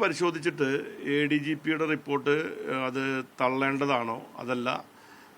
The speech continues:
കൂടുതൽ നടപടി ആവശ്യമുള്ളതാണോ എന്ന് തീരുമാനിക്കാനുള്ള ഉത്തരവാദിത്തം സർക്കാരിനാണ്. ആ ഘട്ടത്തിൽ ആ റിപ്പോർട്ടുമായി ബന്ധപ്പെട്ട, ഏഹ്,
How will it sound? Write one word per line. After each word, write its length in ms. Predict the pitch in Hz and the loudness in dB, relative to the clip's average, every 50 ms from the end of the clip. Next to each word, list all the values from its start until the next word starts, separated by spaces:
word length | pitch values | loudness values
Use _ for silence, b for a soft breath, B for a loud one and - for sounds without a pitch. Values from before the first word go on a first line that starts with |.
| - - | -6 -2
കൂടുതൽ 340 | 156 160 170 175 185 190 196 190 180 | 0 4 8 10 10 10 10 10 8
നടപടി 280 | 160 160 160 160 165 160 143 | 8 8 6 8 8 6 6
ആവശ്യമുള്ളതാണോ 600 | 139 139 135 - 160 147 143 139 139 131 127 131 131 | 6 2 0 0 0 2 2 4 4 2 2 2 0
എന്ന് 100 | 131 123 131 | -2 -2 -2
തീരുമാനിക്കാനുള്ള 640 | 131 127 123 123 120 120 113 113 123 123 123 123 123 | -2 -2 0 0 -2 -2 -2 -2 -2 -2 -2 -2 -4
ഉത്തരവാദിത്തം 460 | 120 - 117 117 113 113 107 - 117 - - - - - | -6 -4 -4 -2 -2 -4 -4 -6 -12 -12 -12 -14 -8 -4
സർക്കാരിനാണ്. 640 | 123 117 110 - - 113 110 104 107 104 85 80 - - - - B B B B B B B B B B B - 135 175 | -4 -4 -4 -4 -4 -6 -4 -4 -4 -8 -8 -10 -16 -20 -20 -20 B B B B B B B B B B B 4 8 8
ആ 20 | 220 233 226 | 8 8 6
ഘട്ടത്തിൽ 340 | 208 147 185 180 151 190 214 247 370 - - - - 143 | 4 6 4 4 4 4 4 2 -4 -8 -8 0 4 6
ആ 20 | 165 165 165 | 6 6 4
റിപ്പോർട്ടുമായി 480 | - 156 160 156 147 156 160 165 165 156 151 | 4 2 2 2 4 6 6 6 6 6 4
ബന്ധപ്പെട്ട, 400 | 143 135 143 - - 139 123 147 147 - - - - - - - - - 127 | 2 2 0 0 0 -2 -2 0 -2 -2 -4 -8 -14 -20 -20 -16 -4 0 2
ഏഹ്, 200 | 123 123 123 | 4 4 4